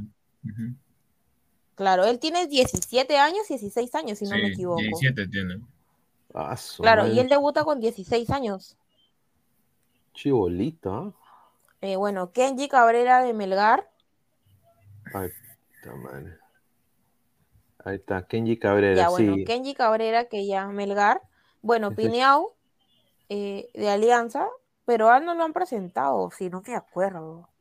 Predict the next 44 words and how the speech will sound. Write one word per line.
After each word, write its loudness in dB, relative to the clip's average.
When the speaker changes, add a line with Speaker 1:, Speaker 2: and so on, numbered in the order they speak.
Speaker 1:
Ya, -2
Speaker 3:
No, 6
no, 8
Speaker 1:
Sebastián, 6
ese 2
Speaker 3:
no, 8
Speaker 1:
día 4
Speaker 3:
no, 6
no 6
lo 4
pre-, 2
Speaker 1:
en 0
Speaker 3:
no, 4
Speaker 1:
la 2
Speaker 3:
no 4
lo 6
Speaker 1:
noche 2
no. 4
Speaker 3:
presentaron, 0
en 0
la 2
noche -2
de 2
Speaker 2:
No 0
lo 0
Speaker 3:
Blanquiazul 2
no -4
Speaker 2:
presentaron. -2
Speaker 3:
lo -20
presentaron 0
porque 2
Speaker 2:
Tarde, 10
Speaker 3:
todavía 2
está, -4
Speaker 2:
Blanquiazul. -6
Speaker 3:
eh, -4
eh, -2
está, -10
estaba -2
Speaker 1:
Ah, -4
Speaker 3:
negociando -2
Speaker 1:
tarde, -4
claro. -4
Speaker 3:
todavía. -6